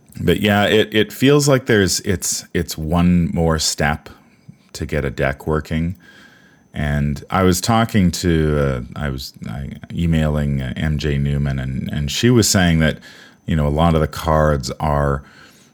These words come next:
designed with that aspect in mind, like the, the power level of the cards is, is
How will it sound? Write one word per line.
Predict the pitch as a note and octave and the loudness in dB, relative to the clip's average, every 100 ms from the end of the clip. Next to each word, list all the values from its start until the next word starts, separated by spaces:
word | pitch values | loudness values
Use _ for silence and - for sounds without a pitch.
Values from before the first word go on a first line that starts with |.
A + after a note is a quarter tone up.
| _ - | _ -8
designed | F2 D#2 E2 E2 D#2+ D#2+ D2+ C2+ | -2 0 2 4 6 4 2 -2
with | - D#2+ E2 - | -2 2 2 2
that | E2 D2+ C#2+ - - - - - | 0 2 0 -2 -8 -8 -14 -6
aspect | D2+ D2+ - - C#2+ - | -2 0 0 -2 -4 -4
in | C2+ | -8
mind, | B1+ B1+ C2 D2 D2 | -6 -4 -4 -2 -4
like | C#2+ C2 | -4 -6
the, | - B1+ A#1 | -6 -8 -8
the | - | -14
power | - C#2+ C#2+ | -8 -2 0
level | C#2 B1+ C2 | 0 -2 -4
of | C2 | -6
the | D2 | -6
cards | - C#2+ C2 C2 A#1 - - | -4 -2 0 0 -2 -6 -6
is, | - C2 - - - | -8 -6 -6 -6 -12
is | F#2 - B1 - - - | -10 -10 -6 -4 -4 -6